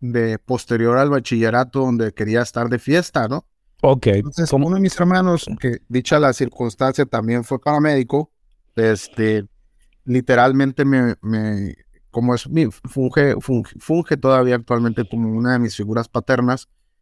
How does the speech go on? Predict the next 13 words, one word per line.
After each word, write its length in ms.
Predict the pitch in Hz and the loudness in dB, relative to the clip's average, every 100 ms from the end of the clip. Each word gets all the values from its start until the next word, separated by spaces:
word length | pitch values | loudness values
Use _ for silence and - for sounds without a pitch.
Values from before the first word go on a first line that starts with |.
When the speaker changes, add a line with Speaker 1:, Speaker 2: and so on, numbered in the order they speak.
| _ _ _ | _ _ _
Speaker 1:
él 720 | 123 123 120 123 123 120 117 - _ _ | -2 2 2 2 0 -4 -8 -12 _ _
decidió 840 | 123 120 123 110 113 117 123 117 - | -4 -2 -2 0 2 2 2 -2 -4
casi, 260 | 120 131 | -6 -4
casi 240 | 113 127 139 | -2 -2 0
a 20 | |
la 120 | 123 | 0
fuerza 600 | - 120 117 127 123 110 - | 0 -2 0 0 0 -2 -8
meterme 460 | 113 113 117 127 | -8 -6 -2 -2
a 20 | |
estudiar. 540 | 127 - 113 110 120 - _ _ _ _ _ _ _ _ | -2 -2 0 0 -2 -6 _ _ _ _ _ _ _ _
Yo 500 | 123 123 131 131 135 | 0 2 4 4 4
antes 360 | 139 - 151 131 | 2 2 0 2
de, 320 | 123 117 | 2 0